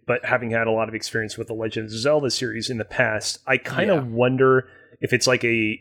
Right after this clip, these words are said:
Speaker 1: kind of a Twilight Princess situation where a lot of people did not like Twilight Princess when it came out because it seemed incredibly derivative of prior games. It seemed kind of old and tired and stuck in its ways. But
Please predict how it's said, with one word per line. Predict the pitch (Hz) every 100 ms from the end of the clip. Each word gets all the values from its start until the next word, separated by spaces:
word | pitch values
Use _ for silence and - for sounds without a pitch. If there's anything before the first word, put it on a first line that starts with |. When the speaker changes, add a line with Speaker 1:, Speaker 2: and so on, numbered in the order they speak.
| -
Speaker 1:
kind | 120
of | 110
a |
Twilight | - 117 113 107
Princess | - 123 - 117
situation | 127 117 127 120 - 117
where | 113 110 104 - -
a | 131
lot | 139 147
of | -
people | 156 135
did | 117 110
not | 117 120 131
like | 117
Twilight | - 120 117 -
Princess | 123 117 120
when | 120
it | 110
came | 120 117
out | 117 117
because | 107 117 113 110 - - _
it | 139 -
seemed | 131 120
incredibly | 110 - 139 139 131
derivative | 117 107 110 113 113 107 127
of | 117
prior | - 117 120
games. | 113 113 110 107 127
It | -
seemed | - 120 117 110 - - -
kind | - 165
of | 135
old | 127 123 120
and | 107
tired | 101 113 110 110 107
and | 98 117 - _ -
stuck | - 147 123
in | 113
its | 104 -
ways. | 113 110 107 104
But | - 135 117